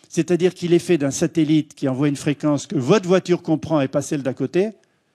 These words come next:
Il y a un écran tactile qui est une autre innovation dans l'innovation qui vous permet d'aller rechercher votre adresse et il vous parle. Donc,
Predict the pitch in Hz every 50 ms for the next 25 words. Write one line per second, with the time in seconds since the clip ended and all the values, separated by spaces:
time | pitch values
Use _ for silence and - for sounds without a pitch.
0 | _ _ _ _ _ _ _ _ _ _ _ _ _ _ _ - 156 151 160 165
1 | 180 175 - - 185 190 - 185 170 - - - 175 170 135 - - 123 - 151
2 | 143 147 175 214 226 - - 208 196 190 180 160 165 160 - - 160 156 147 151
3 | 147 143 147 147 147 139 139 135 - - 139 135 120 - 139 123 131 127 - 139
4 | 131 131 139 123 127 120 120 120 117 123 - - 127 110 - 139 127 123 120 -
5 | 139 156 160 156 160 185 185 - - - - - _ _ _ _ _ _ - 160
6 | 151 156 156 165 - - 143 120 120 110 - _ _ _ _ _ _ _ _ _
7 | _ _ _ _ _ _ _ _ _ _ _ - 135 196 208 185 156 - -